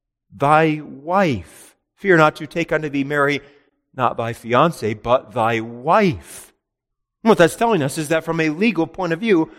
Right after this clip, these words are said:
Joseph and Mary were husband and wife.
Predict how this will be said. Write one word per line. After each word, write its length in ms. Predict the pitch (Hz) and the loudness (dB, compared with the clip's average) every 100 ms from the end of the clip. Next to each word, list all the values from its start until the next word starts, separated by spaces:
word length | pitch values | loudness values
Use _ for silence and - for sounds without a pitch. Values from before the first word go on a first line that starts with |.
| - | -10
Joseph 380 | - 214 185 151 | 0 0 2 -2
and 100 | 147 | 0
Mary 280 | 180 208 143 | 2 2 2
were 520 | 160 226 147 123 - - _ | 0 2 2 0 -4 -10 _
husband 520 | - 240 160 127 160 | 0 0 0 -2 -2
and 320 | 175 185 185 190 | 0 -2 -2 0
wife. 500 | 262 233 151 - | 0 2 -2 -6